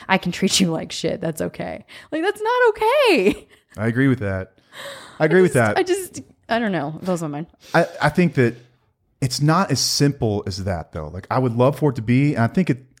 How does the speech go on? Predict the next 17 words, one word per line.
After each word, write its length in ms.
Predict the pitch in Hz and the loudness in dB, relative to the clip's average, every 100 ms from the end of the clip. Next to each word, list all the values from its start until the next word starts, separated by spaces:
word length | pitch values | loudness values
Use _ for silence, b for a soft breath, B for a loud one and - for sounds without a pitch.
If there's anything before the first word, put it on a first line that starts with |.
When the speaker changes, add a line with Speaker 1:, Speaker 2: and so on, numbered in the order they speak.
| _ | _
Speaker 2:
I've 120 | 120 | 0
always 200 | 165 165 | 4 4
admired 420 | 123 98 104 120 | 4 2 2 2
the 60 | 104 | 2
way 120 | 104 | 0
your 140 | 98 95 | 0 -2
brain 360 | 90 92 104 | -2 0 0
works 220 | 85 76 | -2 -8
because 200 | - 117 113 | -8 -2 0
you're 140 | 127 | 2
able 200 | 120 139 | 2 2
to 60 | 113 | 2
look 220 | 101 107 | 0 0
at 60 | 143 | -2
things 220 | 143 131 | -2 -2
so 100 | 117 | -2
simply. 560 | - - 233 123 120 | -2 2 4 4 2